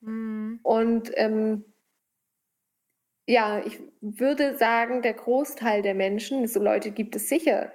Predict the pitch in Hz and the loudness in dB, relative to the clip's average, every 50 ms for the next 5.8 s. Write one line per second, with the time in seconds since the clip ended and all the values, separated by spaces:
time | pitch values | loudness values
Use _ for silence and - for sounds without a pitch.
0 | - - 214 202 202 - 285 294 269 214 214 208 - - - - - - - - | -6 -4 -4 -4 -2 -2 0 0 0 0 -2 -4 -8 -16 -20 -20 -20 -20 -20 -20
1 | _ _ - 226 226 220 220 226 - 208 208 233 233 226 233 214 226 214 202 202 | _ _ 0 0 2 2 2 2 4 4 2 2 2 0 0 0 2 2 2 2
2 | 208 208 208 196 196 - 262 302 330 320 330 254 262 233 220 220 214 220 214 220 | 2 2 0 0 0 2 2 2 2 0 0 0 0 2 2 0 0 0 0 0
3 | 226 240 254 240 - 269 262 262 254 247 - - - _ _ - 247 233 - 240 | 0 0 -2 -4 -4 -2 -2 -2 -2 -2 -6 -8 -14 _ _ -4 -4 0 2 2
4 | 220 208 - 214 220 226 233 - - - 208 202 202 202 208 214 - - - - | 2 2 2 0 0 0 0 -2 -2 0 0 2 2 2 0 -4 -8 -16 -20 -20
5 | - _ _ _ _ _ _ _ _ - 240 226 220 214 - - | -20 _ _ _ _ _ _ _ _ 4 4 4 4 0 -8 -14